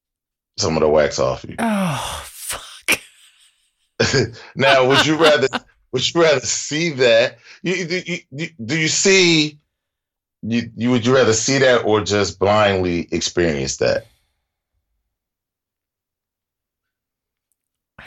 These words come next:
Speaker 2: don't kn-, well, oh gosh.
Speaker 1: You're a control freak. You see, because you're, because you're a control freak, like, I would go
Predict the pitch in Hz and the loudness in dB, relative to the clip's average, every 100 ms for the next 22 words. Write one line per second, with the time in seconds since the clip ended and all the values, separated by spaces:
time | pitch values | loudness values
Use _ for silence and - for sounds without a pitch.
0 | 254 220 214 202 - 220 233 247 269 262 | -12 -10 -8 -10 -8 -6 -4 -4 -6 -10
1 | _ _ _ _ - 220 226 196 180 190 | _ _ _ _ -14 -12 -10 -12 -12 -14
2 | 202 180 170 - - _ _ 80 98 - | -14 -16 -16 -16 -16 _ _ -10 -10 -8
3 | 82 90 80 80 67 - - - - - | -4 0 0 -2 -6 -6 -12 -16 -16 -16
4 | _ - 117 - 123 117 113 143 156 160 | _ -6 -2 2 2 2 0 2 2 2
5 | 147 135 - - 107 110 135 135 139 135 | 2 0 -4 -10 -6 0 2 2 0 -2
6 | 113 127 123 113 123 120 101 92 - 110 | -2 0 0 2 0 2 0 0 -4 0
7 | 135 143 113 120 107 101 90 92 | 0 0 2 4 4 2 -2 -8